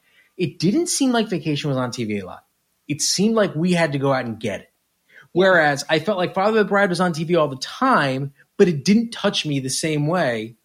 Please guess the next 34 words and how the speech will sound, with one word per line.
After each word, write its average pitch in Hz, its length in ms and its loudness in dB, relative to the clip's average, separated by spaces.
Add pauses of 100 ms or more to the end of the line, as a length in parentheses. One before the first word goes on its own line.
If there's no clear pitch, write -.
(280)
that 147 200 -6
this - 200 0
movie 143 220 0
did, 131 180 -2
though 147 120 2
they're 147 120 2
very 156 280 0
similar 143 420 -2
movies. 143 720 -2 (480)
Uh, 170 260 2
and 160 140 2
I 165 40 -2
think 214 140 -2
a 202 60 2
lot 160 260 2
of 226 60 2
that 196 100 4
is 156 100 -2
because 139 540 -4
of 156 100 -12
what - 120 -10
you 185 100 -10
just 202 180 -6
said, - 140 -4
Ashley. 185 240 -6
Like, 214 220 -2
Steve 254 320 -2
Martin, 220 560 -2 (400)
in 196 140 4
the 202 220 -2
end 180 280 -4
of 214 100 2
the 196 80 -2
day, 156 560 -6